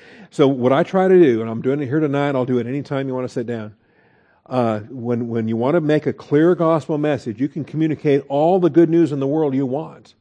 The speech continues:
but believe in Jesus Christ. The object of faith is Jesus Christ. And that's, and, and when you're bringing that person to that moment, say, you know, "Is there anything now?"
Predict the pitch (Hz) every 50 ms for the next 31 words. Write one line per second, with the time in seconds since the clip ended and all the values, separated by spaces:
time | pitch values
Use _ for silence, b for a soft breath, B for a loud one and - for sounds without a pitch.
0 | _ _ _ _ _ _ _ _ _ _ _ _ _ _ _ _ _ _ _ _
1 | _ _ _ _ _ _ - 127 113 107 98 120 113 117 131 139 143 139 139 117
2 | 123 - _ - 147 170 175 156 131 113 104 104 113 110 - _ - 170 123 113
3 | 123 123 117 104 117 107 - - 127 113 98 92 - - - - 120 113 - 123
4 | 123 131 147 151 139 156 156 - 170 160 - - 147 127 120 117 117 - 113 107
5 | - 117 104 104 110 110 101 _ - 117 120 - - _ _ _ b b b b
6 | b b b 117 110 110 107 113 117 120 117 - 131 113 110 123 123 120 117 110
7 | 110 107 104 95 120 135 147 151 151 135 - - 151 143 - - 135 127 135 135
8 | 135 117 123 131 131 123 110 107 101 110 - - 117 110 110 107 110 110 110 107
9 | 101 117 101 104 120 139 160 160 - - 156 151 147 143 131 123 113 113